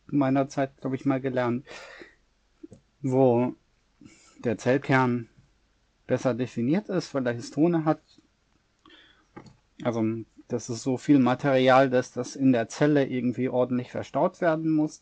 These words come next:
Deswegen brauchen wir Histone. So, das ist so wie bei der Klo-Küchenrolle.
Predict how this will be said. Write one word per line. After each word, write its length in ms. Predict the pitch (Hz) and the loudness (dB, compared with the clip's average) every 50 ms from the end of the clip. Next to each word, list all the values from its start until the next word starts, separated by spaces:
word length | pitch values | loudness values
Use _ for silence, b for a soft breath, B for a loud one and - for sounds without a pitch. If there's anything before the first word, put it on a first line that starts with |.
| - | -20
Deswegen 380 | - - - - 120 117 120 117 | -20 -14 -10 -8 -6 -4 -4 -4
brauchen 300 | 110 110 110 110 113 110 | -4 -4 -4 -6 -6 -6
wir 100 | 110 104 | -8 -8
Histone. 540 | 104 101 - - - 143 160 165 170 170 160 B B B B B B B B B B B B B B B B B B B _ _ _ _ _ _ _ _ _ _ _ _ _ _ _ _ _ _ _ _ _ _ _ _ _ _ _ _ _ _ _ _ _ _ _ _ _ _ _ _ _ _ _ _ _ _ _ | -10 -12 -14 -6 0 2 2 2 2 0 -2 B B B B B B B B B B B B B B B B B B B _ _ _ _ _ _ _ _ _ _ _ _ _ _ _ _ _ _ _ _ _ _ _ _ _ _ _ _ _ _ _ _ _ _ _ _ _ _ _ _ _ _ _ _ _ _ _
So, 360 | - 175 143 139 123 - 127 | -6 -4 -2 -2 -2 -2 -4
das 180 | 110 107 117 123 | -4 -4 -6 -8
ist 200 | 123 123 117 - | -10 -10 -8 -8
so 220 | 127 120 113 113 - | -6 -6 -6 -8 -8
wie 100 | - 120 | -8 -8
bei 180 | 107 - 110 110 | -6 -6 -6 -6
der 120 | 107 117 | -6 -6
Klo-Küchenrolle. 1200 | - - - 135 131 - - - 160 156 - 147 143 135 135 135 135 131 131 131 131 127 135 135 | -6 -6 -6 -6 -6 -6 -4 -4 -4 -2 0 0 0 2 4 4 4 4 4 2 2 -2 -4 -8